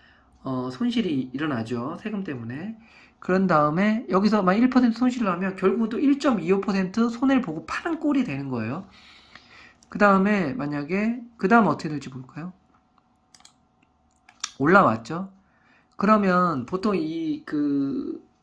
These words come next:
이 초단타 하는 사람들 얘기하는 게 뭐냐면 이때 팔고 다시 이렇게 또 올라오면 또 사라는 거예요. 여기서.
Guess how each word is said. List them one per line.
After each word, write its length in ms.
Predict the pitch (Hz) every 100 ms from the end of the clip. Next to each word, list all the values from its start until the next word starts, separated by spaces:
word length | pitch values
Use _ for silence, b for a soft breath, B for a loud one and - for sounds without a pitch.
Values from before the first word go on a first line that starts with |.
| _ _ _ _ -
이 120 | 151
초단타 380 | - 262 240 226
하는 120 | 202
사람들 260 | 190 180 139
얘기하는 320 | 123 139 139
게 60 |
뭐냐면 420 | 120 107 113 135 117 - _ _ _ -
이때 260 | 185 214
팔고 460 | - 254 190 190 254
다시 240 | - 190
이렇게 140 | 233 247
또 100 | 190
올라오면 280 | 165 175 175
또 120 | 277
사라는 480 | - 320 330 311 190
거예요. 480 | 120 113 127 196 b b b _ -
여기서. 560 | 135 127 123 165 214